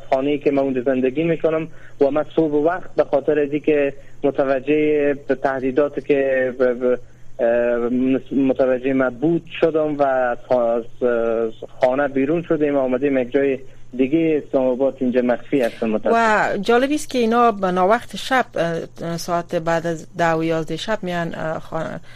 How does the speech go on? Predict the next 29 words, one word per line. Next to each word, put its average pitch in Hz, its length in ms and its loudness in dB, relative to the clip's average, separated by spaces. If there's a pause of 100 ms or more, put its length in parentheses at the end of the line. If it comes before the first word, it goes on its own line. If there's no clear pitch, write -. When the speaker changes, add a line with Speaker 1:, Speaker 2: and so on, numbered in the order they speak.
(280)
Speaker 2:
اگر 180 360 0
مسائل 180 420 -2
امنیتی 165 400 -4
باشه، 202 260 -2
هر 185 140 -6
چی - 160 -14
که - 80 -10
باشه، 202 360 -4 (600)
شب 196 280 -4 (120)
یعنی 180 380 -6 (520)
یک، 180 240 -4
اه، 160 560 0
خودش، - 440 -4 (100)
اه، 160 280 -2 (460)
ترسناک 196 1040 -2
است 156 200 -4
که 165 100 -6
پلیس 170 360 -8
به 160 140 -4
دروازه 160 340 -4
ها 175 180 -6
بیاید 170 300 -2
و 160 60 -4
این 165 280 -2
افغان 160 320 -6
ها 160 160 -8
را 156 140 -4 (380)
بازداشت 175 440 -2
کنه. 165 180 -6